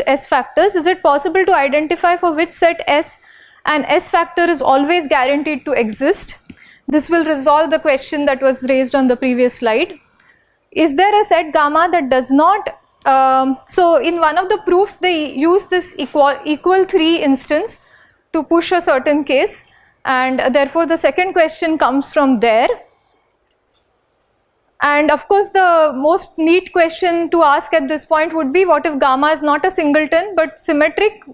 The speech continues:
but consisting of multiple, uh, relations? Can we say anything about it?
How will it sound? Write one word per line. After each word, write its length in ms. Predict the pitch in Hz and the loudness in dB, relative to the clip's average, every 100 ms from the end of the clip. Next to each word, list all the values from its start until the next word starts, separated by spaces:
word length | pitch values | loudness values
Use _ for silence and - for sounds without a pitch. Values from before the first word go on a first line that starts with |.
| - - | -18 -4
but 220 | 311 - 262 - | -4 -4 -8 -2
consisting 520 | 294 302 330 370 330 | -2 -2 -2 0 0
of 120 | 320 | 0
multiple, 600 | 294 254 269 311 294 277 | 0 -2 -2 -2 -2 0
uh, 200 | 269 247 | 2 2
relations? 600 | 262 247 254 330 453 - - - - - | 2 0 -2 -4 -6 -8 -16 -20 -12 -4
Can 200 | 294 285 | 0 0
we 80 | |
say 240 | 285 330 320 | -2 0 2
anything 360 | 262 262 294 262 | 2 0 0 0
about 360 | 220 214 214 | 2 0 2
it? 280 | 311 466 | 0 -2